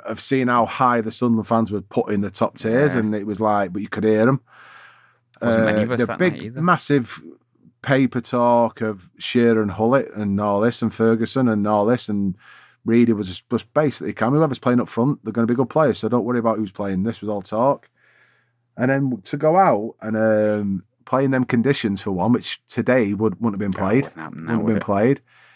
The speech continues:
Speaker 1: Iconic Kev goal again. Do you know what I mean? He's
Speaker 2: Brilliant.
Speaker 1: turned and flipped. Everyone's thinking he's gonna cross it in the box and put it in there. But just, it, it was wearing, I know it sounds sh-,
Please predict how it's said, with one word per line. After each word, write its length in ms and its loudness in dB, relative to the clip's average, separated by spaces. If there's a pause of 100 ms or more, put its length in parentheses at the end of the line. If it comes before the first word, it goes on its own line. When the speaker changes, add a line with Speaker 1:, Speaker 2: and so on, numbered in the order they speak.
(280)
Speaker 1:
Iconic 540 0 (100)
Kev 240 -2
goal 400 0
again. 420 -2
Do 120 -6
you 40 2
know 60 0
what 100 -2
I 40 2
mean? 100 4
He's 140 2
Speaker 2:
Brilliant. 260 2
Speaker 1:
turned 120 4
and 100 -2
flipped. 280 -2
Everyone's 300 2
thinking 140 2
he's 80 -4
gonna 120 -2
cross 220 -4
it 60 -4
in 40 -8
the 60 -8
box 320 -2
and 240 -6 (380)
put 100 0
it 100 2
in 80 0
there. 200 0
But 220 0 (540)
just, 320 -2 (160)
it, 380 -14
it 180 -6
was 140 -6
wearing, 400 4
I 80 2
know 140 4
it 80 -4
sounds 280 0
sh-, 160 -12